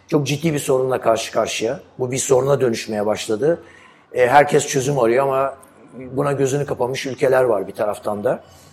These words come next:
Küçük büyük fark etmiyor. Bir kişi, on kişi, yüz kişi, bir milyon kişi. E,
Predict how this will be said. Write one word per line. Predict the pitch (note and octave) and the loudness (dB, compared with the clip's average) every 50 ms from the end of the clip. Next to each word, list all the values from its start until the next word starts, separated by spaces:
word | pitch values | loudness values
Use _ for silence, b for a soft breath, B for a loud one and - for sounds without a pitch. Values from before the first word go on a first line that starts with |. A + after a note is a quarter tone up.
| b b b b _ _ - | b b b b _ _ -4
Küçük | A3 D#3+ - F#3+ F#3 - F3 | -2 -2 0 0 -2 0 2
büyük | E3+ D3 B2+ - | 2 2 4 4
fark | C#3+ C#3 C#3 - D#3+ | 4 4 4 4 2
etmiyor. | C#3+ - A#2+ A#2 A2+ A#2+ | -2 0 0 -2 -2 -2
Bir | D#3 C#3+ | -2 -6
kişi, | - - - E3 | -6 -4 -4 -2
on | D3 C3+ C#3+ C#3 | -2 -2 -2 -4
kişi, | - - - C#3+ | -6 -4 -4 -2
yüz | C#3 C3+ - | -2 -4 -4
kişi, | - - - D3 C#3 | -6 -8 -6 -4 -2
bir | C#3+ C3+ | -2 0
milyon | C3+ B2+ A#2+ A#2 A#2 A2+ | 0 0 0 0 -2 -2
kişi. | - - - - E3+ F3 - b b b b b b b b b b b b b b - - | -6 -6 -2 -2 -2 -2 -4 b b b b b b b b b b b b b b -6 -2
E, | C3+ C3 C3 C3 C3 C3 A#2 | 0 0 0 0 0 -2 -6